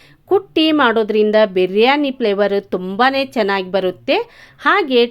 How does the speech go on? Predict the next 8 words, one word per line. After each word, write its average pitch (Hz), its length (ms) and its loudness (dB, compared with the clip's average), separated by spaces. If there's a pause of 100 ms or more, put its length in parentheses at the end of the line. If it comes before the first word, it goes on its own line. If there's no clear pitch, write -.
ಟೇಸ್ಟ್ 196 340 -2 (160)
ಕೂಡ 185 160 -2 (300)
ಆಗುತ್ತೆ. 180 440 -4 (1040)
ತುಂಬ 302 200 0 (180)
ನುಣ್ಣಗೆ 269 500 0 (160)
ಕುಟ್ಟುವಂಥ 226 520 -2 (200)
ಅವಶ್ಯಕತೆ 196 600 -2 (120)
ಇಲ್ಲ, 196 140 -2